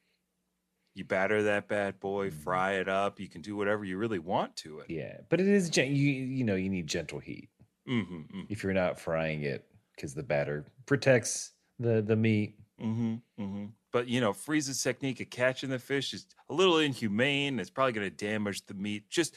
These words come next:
Speaker 1: just so you know, listener,
Speaker 2: Yeah.
Speaker 1: don't go fishing with dynamite.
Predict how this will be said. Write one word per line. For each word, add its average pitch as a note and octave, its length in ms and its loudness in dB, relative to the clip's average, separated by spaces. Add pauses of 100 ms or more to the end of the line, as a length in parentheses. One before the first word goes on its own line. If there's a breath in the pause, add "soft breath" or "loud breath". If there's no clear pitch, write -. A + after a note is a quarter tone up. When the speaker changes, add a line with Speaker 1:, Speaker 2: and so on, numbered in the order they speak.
(140 loud breath)
Speaker 1:
just G#3 240 0
so F3 60 6
you C#3 320 4
know, A2 220 6
listener, F#2 560 -4
Speaker 2:
Yeah. G#2 240 2
Speaker 1:
don't E3 280 8
go C3 160 4
fishing G#2 400 -4
with E2 160 -12
dynamite. D#2+ 540 -16